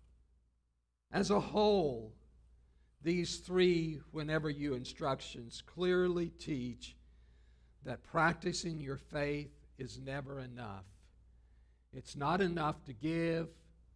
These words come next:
pray, and fast. It's never enough. You have to do it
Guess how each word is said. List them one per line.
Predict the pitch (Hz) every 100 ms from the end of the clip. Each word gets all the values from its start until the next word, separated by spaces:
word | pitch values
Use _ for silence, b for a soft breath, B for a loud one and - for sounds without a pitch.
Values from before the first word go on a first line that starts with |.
| -
pray, | - 160 156 151 147 147 135 - - -
and | 117 107
fast. | 143 139 135 127 - - - _
It's | 131 - 147
never | 135 165 165 170
enough. | 160 143 127 120 -
You | 127 120
have | 120 135 -
to | 131
do | 127
it | 123